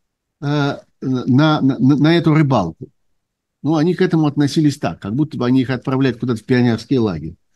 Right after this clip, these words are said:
На самом деле они отправляли их на фронт, на войну, на смерть, абсолютно этого не понимая, совершенно про это не думая, отгоняя от себя эти мысли. Это отдельный разговор и история, почему это так происходило. Но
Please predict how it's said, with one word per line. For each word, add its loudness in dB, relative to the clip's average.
На 0
самом 2
деле 4
они 2
отправляли -2
их -8
на -6
фронт, 0
на 0
войну, 2
на 2
смерть, 0
абсолютно 2
этого -2
не 2
понимая, 4
совершенно -6
про -6
это -2
не 2
думая, 0
отгоняя 2
от -6
себя -2
эти -4
мысли. -2
Это -6
отдельный 2
разговор 0
и 0
история, 0
почему 2
это 2
так -6
происходило. -2
Но 2